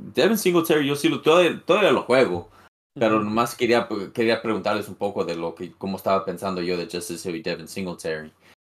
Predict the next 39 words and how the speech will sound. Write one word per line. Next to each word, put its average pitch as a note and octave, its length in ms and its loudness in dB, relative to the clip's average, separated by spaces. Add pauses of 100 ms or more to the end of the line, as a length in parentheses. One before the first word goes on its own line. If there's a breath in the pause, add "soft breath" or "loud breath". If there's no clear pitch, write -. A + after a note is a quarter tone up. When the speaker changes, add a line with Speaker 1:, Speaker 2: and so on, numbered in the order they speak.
(260)
Speaker 1:
Um, D#2+ 440 -2 (160)
porque, G2+ 340 -8 (600)
eh, - 360 -14
Singletary D3 720 2 (120)
de G#2 140 0
seguro G#2+ 360 0
tiene F#2+ 180 -6
un F2 60 -6
mejor E2+ 460 -8
suelo, F2+ 460 -2 (200)
um, E2 300 -6
pero F2+ 160 -4
yo, F#2 200 -2
para F#2+ 400 0
mí G#2+ 160 -2
que B2 120 0
Justice A2+ 420 -2
Hill G#2+ 120 2
con A2 100 -2
las F2 160 -2
recepciones G2 480 -8
que - 100 -8
tiene, B2 420 -6 (520 soft breath)
um, F2+ 260 -2
si - 160 -6
el F2 80 -2
juego G#2 680 4
está F#2 300 -2
más G2 420 -2
apretado, G2+ 920 -2
el, E2 300 -10
en E2+ 220 -12
cuestión F#2+ 340 -8
de, F#2 220 0
de E2 320 -6
Houston, D3 460 -2
a F2+ 100 -10
lo E2+ 140 -6
mejor, F2 460 -6